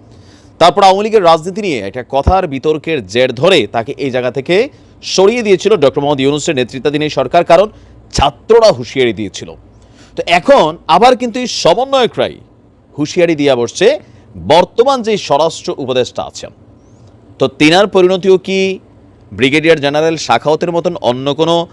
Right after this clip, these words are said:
সেক্টরে হবে, নাকি তিনি পদত্যাগ করার জন্য যে দাবি উঠেছে, সেই দাবিতে তাকে পদত্যাগ করবেন? তবে আমার পারসেপশন বলছে তিনি পদত্যাগ করবেন না, কারণ আমাদের দেশে জাতিগতভাবে আমরা যারা বাংলাদেশের মানুষ,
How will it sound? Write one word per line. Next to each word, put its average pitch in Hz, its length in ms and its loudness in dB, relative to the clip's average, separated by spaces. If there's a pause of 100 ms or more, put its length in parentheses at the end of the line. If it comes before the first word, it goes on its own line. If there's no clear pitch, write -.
(220)
সেক্টরে 175 500 0
হবে, 175 280 4
নাকি 156 240 -4
তিনি 139 280 -6 (380)
পদত্যাগ 185 520 2
করার 156 240 4
জন্য 151 240 -6
যে 151 100 -2
দাবি 123 400 0
উঠেছে, 156 440 0 (340)
সেই 160 200 -4
দাবিতে 131 440 0
তাকে 156 240 0
পদত্যাগ 127 440 0
করবেন? 107 280 0 (520)
তবে 185 120 4
আমার 165 300 4 (220)
পারসেপশন 196 480 0
বলছে 139 220 0
তিনি 131 280 -2 (320)
পদত্যাগ 160 320 2
করবেন 170 280 0
না, 240 100 0
কারণ 180 240 2
আমাদের 190 320 2
দেশে 151 260 0 (360)
জাতিগতভাবে 170 760 2 (320)
আমরা 151 300 0
যারা 175 200 6
বাংলাদেশের 135 640 -2
মানুষ, 135 400 -2